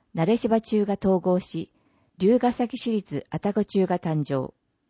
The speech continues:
昭和三十七年三月二十八日、愛宕山に新校舎移転。昭和三十八年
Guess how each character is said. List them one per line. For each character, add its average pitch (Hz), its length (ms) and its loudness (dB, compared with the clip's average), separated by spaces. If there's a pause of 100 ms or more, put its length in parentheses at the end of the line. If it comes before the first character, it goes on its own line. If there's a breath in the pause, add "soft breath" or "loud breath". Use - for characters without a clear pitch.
(920)
昭 233 280 4
和 247 120 4
三 247 280 2
十 175 180 0
七 156 280 2
年 135 280 -4 (180)
三 262 280 2
月 202 220 0
二 185 120 2
十 156 220 0
八 147 240 -8
日、 - 380 -8 (640)
愛 165 100 -2
宕 202 260 4
山 190 240 2
に 180 220 0
新 240 260 0
校 226 220 4
舎 - 140 -4
移 127 80 -4
転。 147 300 -6 (1400)
昭 226 280 4
和 247 140 4
三 247 240 2
十 180 160 2
八 180 300 -4
年 147 200 -2